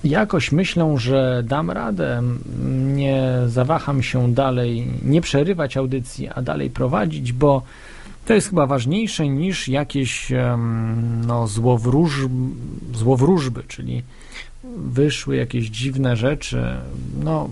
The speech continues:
może trzeba zamówić wróżbę u kogoś innego. Może tak. Dobrze, przechodzimy do tematu. Już skończymy z wróżami. E, dlaczego Bill Hicks jest Alexem Jonesem?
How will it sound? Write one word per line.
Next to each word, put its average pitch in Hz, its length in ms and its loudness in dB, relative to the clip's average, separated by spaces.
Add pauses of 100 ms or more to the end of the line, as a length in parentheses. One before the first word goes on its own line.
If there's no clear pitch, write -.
(880)
może 143 180 6
trzeba 147 240 -2
zamówić 131 400 -2
wróżbę 143 480 0
u 127 80 -2
kogoś 135 300 -2
innego. 147 440 0 (920)
Może 117 280 -8
tak. - 300 -8 (340)
Dobrze, 139 220 6
przechodzimy 190 400 0
do 165 80 0
tematu. 156 420 -4
Już 113 200 -10
skończymy 131 540 -2
z 120 360 -2
wróżami. 160 580 0 (2000)
E, 151 480 4 (1160)
dlaczego 226 360 2
Bill 214 200 2
Hicks - 360 -2
jest 160 420 -2
Alexem 151 360 0
Jonesem? 135 340 -2